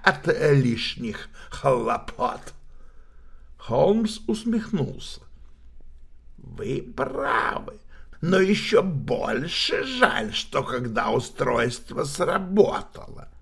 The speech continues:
оно не причинило вреда даже намеченной вами жертве».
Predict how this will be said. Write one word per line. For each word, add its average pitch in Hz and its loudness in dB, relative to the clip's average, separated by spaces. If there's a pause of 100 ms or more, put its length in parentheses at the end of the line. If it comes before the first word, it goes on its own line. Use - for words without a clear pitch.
(140)
оно 123 2 (120)
не 208 12
причинило 156 4
вреда 214 6
даже 233 4 (280)
намеченной 139 0
вами - 0
жертве». 240 2